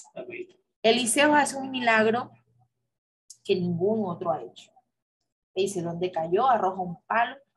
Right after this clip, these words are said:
Speaker 2: y este metal pesado, que por ende tiene que hundirse, salió flotando.
Speaker 1: Amén.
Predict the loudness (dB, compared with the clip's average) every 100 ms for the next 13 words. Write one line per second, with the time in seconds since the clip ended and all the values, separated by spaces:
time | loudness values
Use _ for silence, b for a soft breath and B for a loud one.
0 | _ -2 4 4 2 -6 -4 -6 0 2
1 | 2 0 -10 _ _ -2 -2 0 0 0
2 | 0 -8 -8 -8 -6 -4 -2 -4 -4 -10
3 | -2 2 2 4 2 4 2 2 -4 -4
4 | -6 _ _ _ _ _ -12 -2 2 2
5 | 2 0 0 0 -4 -8 -12 _ _ _
6 | _ -18 -18 -18